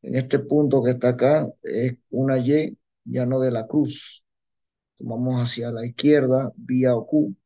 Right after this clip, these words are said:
y, eh, aproximadamente a un kilómetro y un poco más, entonces se encuentra lo que es el retorno. El regreso por la misma, por la misma ruta, la misma vía.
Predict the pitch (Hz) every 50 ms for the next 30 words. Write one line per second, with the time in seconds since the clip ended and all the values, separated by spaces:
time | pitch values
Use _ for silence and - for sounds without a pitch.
0 | _ _ _ _ _ _ _ - - - - 120 120 120 123 123 123 123 127 127
1 | - 127 120 123 131 135 131 139 143 143 139 123 131 131 131 127 127 123 117 123
2 | 139 151 151 - - 139 139 147 147 147 143 135 117 - - 131 131 131 131 123
3 | 113 110 110 110 110 110 113 113 117 123 127 - - 135 123 127 127 131 143 156
4 | 180 202 202 - - - 123 120 113 - 117 117 120 120 123 120 117 113 110 -
5 | - - 113 - - 113 113 110 104 113 110 110 98 101 - - 85 107 117 107
6 | - 85 - - 104 98 95 - - _ _ _ _ _ _ _ _ _ _ _
7 | _ _ _ _ _ _ _ _ _ _ - - 120 117 123 117 127 139 147 139
8 | - - 220 220 - _ _ _ _ _ _ _ _ _ _ _ _ _ _ _
9 | _ _ _ _ - 101 98 110 107 92 107 120 120 117 107 90 87 82 76 -
10 | - _ _ _ _ _ _ _ - 104 110 110 101 107 120 123 123 117 107 -
11 | - 98 92 - - 95 95 104 104 113 127 123 117 113 113 110 107 95 92 -
12 | 139 - _